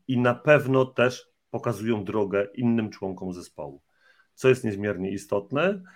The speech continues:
I chcę powiedzieć tylko jedną rzecz, moi drodzy. Każdy z nas może pokazywać drogę innym osobom. I niekoniecznie musi być to praca,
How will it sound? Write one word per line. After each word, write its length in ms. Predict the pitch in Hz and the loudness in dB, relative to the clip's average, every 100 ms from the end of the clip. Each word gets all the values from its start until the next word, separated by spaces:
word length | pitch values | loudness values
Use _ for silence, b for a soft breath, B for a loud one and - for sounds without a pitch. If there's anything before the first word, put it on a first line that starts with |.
| b b | b b
I 240 | 113 117 113 | -4 -2 -2
chcę 260 | - 143 | -2 -2
powiedzieć 280 | 135 117 107 | -2 -6 -6
tylko 240 | - 98 104 | -10 -4 -2
jedną 260 | 95 101 | 0 -2
rzecz, 220 | 90 85 92 | -4 -6 -6
moi 140 | 92 | -8
drodzy. 340 | 90 92 92 - _ | -8 -12 -14 -20 _
Każdy 440 | - 131 117 107 | 4 4 4 -2
z 100 | 95 | -4
nas 360 | 98 95 104 - | -2 -2 -4 -6
może 200 | 113 98 | -6 -6
pokazywać 580 | 92 101 98 95 110 92 | -4 -4 -4 -4 -4 -6
drogę 360 | 90 98 92 92 | -6 -4 -2 -4
innym 540 | 92 98 92 90 90 - _ _ _ | -4 -4 -2 -2 -6 -18 _ _ _
osobom. 480 | - - 92 87 78 _ _ _ _ _ | -10 -8 -6 -8 -12 _ _ _ _ _
I 100 | 117 | 0
niekoniecznie 580 | 117 120 127 135 131 127 | 0 4 6 4 4 -2
musi 160 | 123 | -2
być 200 | 107 95 | -4 -6
to 120 | - 92 | -6 -2
praca, 480 | 107 101 107 117 | 0 0 -2 -4